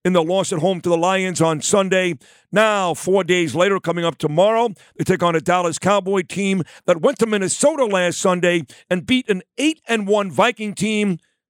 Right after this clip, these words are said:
by thirty-seven points. They drilled them, and they look really good. Dallas right now, an eight and a half point favorite. This could be a very, very ugly game for the Giants coming up tomorrow on Thanksgiving. Also tomorrow, the Lions,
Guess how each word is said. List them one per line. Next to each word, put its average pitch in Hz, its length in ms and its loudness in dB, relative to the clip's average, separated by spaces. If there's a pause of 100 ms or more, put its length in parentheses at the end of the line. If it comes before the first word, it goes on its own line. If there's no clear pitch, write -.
by 190 140 4
thirty-seven 214 680 -2
points. 180 500 -2
They 190 360 0 (160)
drilled 196 500 2
them, 95 260 -12 (200)
and 143 180 -4
they 190 100 2
look 180 360 -2 (280)
really 180 480 2
good. 165 300 0 (360)
Dallas 185 360 0
right 170 180 0
now, 175 280 0
an 151 160 -4 (100)
eight 226 180 0
and 175 120 -2
a 160 60 0
half 165 200 0
point 151 300 -4
favorite. 196 400 2 (280)
This 160 140 -4
could 196 160 0
be 180 140 -2
a 170 80 -2
very, 196 560 -2
very 180 400 0
ugly 170 260 0
game 170 300 -2
for 170 140 2
the 151 100 -4
Giants 185 560 -2 (260)
coming 180 260 0
up 170 140 -2
tomorrow 170 600 0 (320)
on 170 200 2
Thanksgiving. 165 840 -2
Also 190 360 0
tomorrow, 180 400 2
the 180 120 -2
Lions, 202 640 0